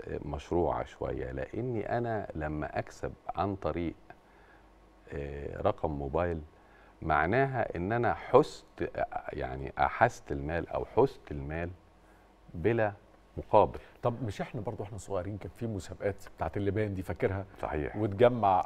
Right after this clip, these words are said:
Speaker 2: آه، كأس العالم في
Speaker 1: صح،
Speaker 2: الألبوم
Speaker 1: صح.
Speaker 2: وتقعد تشتري
Speaker 1: بس
Speaker 2: الجو-،
Speaker 1: لحظة
Speaker 2: وفي
Speaker 1: عمرو يا
Speaker 2: الآخر عشان،
Speaker 1: صديقي.
Speaker 2: عشان، عشان نكسب عجلة ولا،
Speaker 1: صح،
Speaker 2: ولا نرد-،
Speaker 1: صح.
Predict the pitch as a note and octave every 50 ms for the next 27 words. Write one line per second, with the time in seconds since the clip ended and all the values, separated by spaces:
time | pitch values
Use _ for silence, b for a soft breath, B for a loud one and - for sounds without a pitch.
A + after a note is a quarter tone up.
0 | - - G#2 G#2 G2 - - A#2 - - B2 G#2+ G2 A#2 A#2+ A#2+ A#2 A2+ - B
1 | B B - G2+ - - B2+ B2 A2+ A#2 - B2 A2+ A2+ G#2+ B2 C#3+ D3+ C#3+ B2+
2 | A2+ - - - - G#2 - A#2+ - D3+ D3+ C#3+ - D3 - - - D3+ D#3 F#2+
3 | F#2+ A#2 A#2 D3 G#2 G2+ G2 A#2+ D#3+ - D3 D3 D#3 C#3 F2+ D#2+ F#2 A2+ C3 D#3+
4 | F3 - F#3 F3+ D3 - C3 C#3+ - C3 B2+ - - - - C3 - C#3 C3 C3+
5 | D#3+ D#3 C3+ F3 C3+ G#2+ A2 B2+ C#3 C3+ C3+ B2+ B2 B2 A#2+ A#2 A2+ A2 A2 A2+
6 | A#2+ B2 C#3 C#3 C3 B2 A2 F#2+ G#2 G2+ - - - -